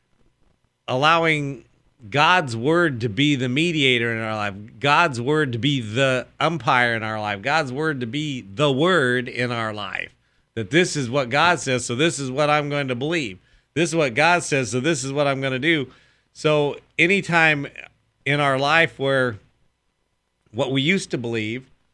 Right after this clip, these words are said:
or what we used to hear comes into any kind of conflict with what God's word says, I'm gonna listen to God's word.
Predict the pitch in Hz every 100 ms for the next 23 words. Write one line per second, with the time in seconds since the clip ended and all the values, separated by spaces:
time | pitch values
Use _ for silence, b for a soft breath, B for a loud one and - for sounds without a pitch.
0 | _ _ - 131 139 120 131 175 170 165
1 | 127 135 113 110 117 - _ _ - 143
2 | 139 120 117 - 147 143 139 131 - 143
3 | 139 131 123 120 110 _ _ _ _ -
4 | 135 156 151 139 120 131 170 170 - 131
5 | 123 113 117 120 120 107 131 131 98 110
6 | 160 170 - 113 95 95 107 - _ _
7 | _ _ - 135 127 113 107 110 104 113
8 | 101 92 120 127 80